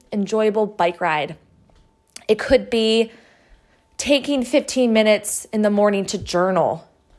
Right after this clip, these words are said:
It could be, if you, if you like to pray, it could be a prayerful moment. It could be you're walking in nature and maybe don't have any kind of music or anything in your ears. Just enjoy the sound of nature.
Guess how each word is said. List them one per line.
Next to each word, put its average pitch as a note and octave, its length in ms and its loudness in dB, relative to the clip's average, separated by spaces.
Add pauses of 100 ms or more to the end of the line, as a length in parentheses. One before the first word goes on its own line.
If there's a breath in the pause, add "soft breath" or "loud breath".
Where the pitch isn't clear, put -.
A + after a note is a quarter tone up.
(320 soft breath)
It G#3+ 120 0
could G#3+ 300 0
be, A#3 580 2 (440)
if G#3 100 -6
you, G#3+ 100 -6
if A3+ 140 0
you A3 80 0
like G#3+ 180 4
to B3+ 80 -2
pray, G3+ 540 0
it G3 140 -2
could G#3+ 160 -4
be A3 100 4
a G#3+ 60 2
prayerful A#3+ 440 0
moment. D#3+ 480 -4 (520 soft breath)
It G#3+ 160 2
could A3 280 2
be A3+ 360 0
you're G#3+ 240 0
walking G#3 480 0
in G3+ 120 0
nature F#3 600 -4 (500 soft breath)
and G#3 100 0
maybe B3 240 2
don't C4 200 2
have A#3 320 0
any A#3+ 240 2
kind A#3+ 160 2
of G#3 80 0
music G#3+ 360 0
or G3 80 2
anything G#3+ 380 0
in G3+ 140 0
your F#3+ 100 -4
ears. F3+ 340 0
Just G3+ 180 -6
enjoy G#3+ 440 2
the G#3+ 80 -2
sound G3 300 -4
of F#3 100 -8
nature. F#3+ 480 -4